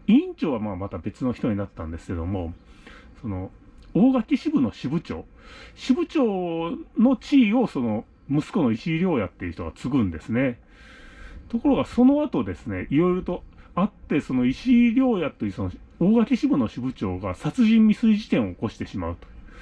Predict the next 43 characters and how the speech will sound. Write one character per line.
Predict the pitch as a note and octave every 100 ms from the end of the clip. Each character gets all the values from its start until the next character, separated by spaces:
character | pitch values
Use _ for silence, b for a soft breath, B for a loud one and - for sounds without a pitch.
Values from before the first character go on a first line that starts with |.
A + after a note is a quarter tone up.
| B B B B -
こ | F#3
の | G3
殺 | A3 A3 C4+
人 | C4+ A3
未 | A3
遂 | C#4 B3
事 | -
件 | F#3
っ |
て | - B2+
い |
う | A2+
の | G2
は |
な | G#2+
か | D3+
な | D#3+
か | D#3
凄 | - F3+ A3+
ま | A3+
じ | F3
く | -
て | G2
で | E2+
す | D#2
ね、 | G2 E2 - - - - - - -
そ | A2
の | G2
支 | - - A3+
部 | E4 A3+
員 | A#2
の | F2
ね、 | F2
下 | - F#3+ G3
條 | A#2
っ | F#2+
て | - F#2+
い | F2+
う |
人 | - C#3+
に、 | G3 E3+ G#2 - - B B B - - - - -
そ |
の、 | G2